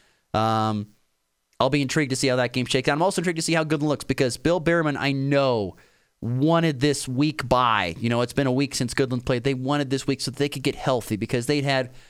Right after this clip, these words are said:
you know, nagging ankle injuries and some sickness and just wanting to get completely healthy. And I'm curious how they use that time to get healthy and also get prepared for the final push of this regular season. So,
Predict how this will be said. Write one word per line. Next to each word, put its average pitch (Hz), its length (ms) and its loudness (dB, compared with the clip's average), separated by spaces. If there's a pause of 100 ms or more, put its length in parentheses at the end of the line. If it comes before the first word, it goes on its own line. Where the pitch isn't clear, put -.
(140)
you 151 100 2
know, 139 140 2
nagging 139 500 2
ankle 127 440 0
injuries 104 680 -2
and 98 220 -2 (720)
some 160 280 0
sickness 135 720 0
and 131 140 0 (280)
just - 240 -2
wanting 180 300 2
to 160 60 2
get 151 200 -2
completely 135 460 0
healthy. 120 320 0
And 120 80 0
I'm 113 80 0
curious 160 400 0
how 139 200 2
they 131 100 0
use 151 340 -2
that 147 220 2
time 139 340 0 (300)
to 135 80 -2
get 113 180 0
healthy 147 460 2
and 123 100 -2
also 127 280 0
get 120 260 -4
prepared 117 640 0 (320)
for 127 280 0
the 110 140 -2
final 117 380 0
push 113 320 -2
of 92 80 -4
this 98 180 -4
regular 98 400 -2
season. 87 500 -6
So, 107 300 -2